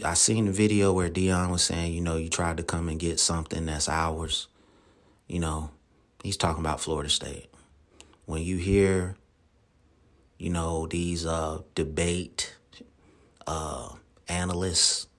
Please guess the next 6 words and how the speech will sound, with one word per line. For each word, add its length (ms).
if 140
that's 240
what 160
they're 120
called, 560
um, 540